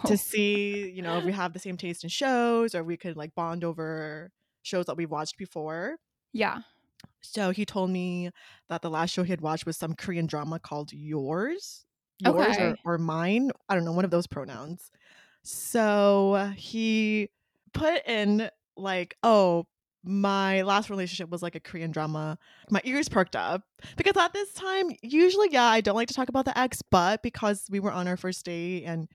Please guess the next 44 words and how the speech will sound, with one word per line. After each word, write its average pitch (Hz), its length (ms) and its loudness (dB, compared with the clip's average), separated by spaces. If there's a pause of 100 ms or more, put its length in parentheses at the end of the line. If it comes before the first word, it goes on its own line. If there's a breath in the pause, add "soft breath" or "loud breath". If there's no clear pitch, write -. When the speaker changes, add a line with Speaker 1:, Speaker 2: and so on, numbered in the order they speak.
(160)
Speaker 1:
he 240 140 -4
had 233 260 -2
good 233 240 4
energy, 247 880 -4 (280)
Speaker 2:
<laughs> - 580 2
Speaker 1:
I 208 160 8
wanted 208 460 4
to 214 140 -4
hear 175 260 -4
about 214 320 2
it 240 160 2
'cause 226 120 -2
it 214 80 -2
just 233 220 -2
seemed 208 380 -2
really, 190 340 -2 (320)
you 190 120 4
know, 135 140 0
like, - 220 -6
spill 196 240 0
the 185 80 4
tea 175 320 -8
kinda 214 280 -2
thing. 262 400 -2 (280)
Speaker 2:
Right, 233 260 8
you're 214 160 0
like, 202 220 -4
"What 214 140 -4
happened? 190 560 2
Like, 185 140 -6
what 208 100 -2
went 226 100 6
Speaker 1:
Yeah, 202 180 8
Speaker 2:
down?" 196 640 2 (160)
Speaker 1:
exactly. 185 920 2 (400 loud breath)
So 254 160 2
he 254 100 2
told 285 160 0
me 294 80 0
this 262 160 2
whole 294 440 4
story 220 380 0
about 190 300 2
his 196 200 -2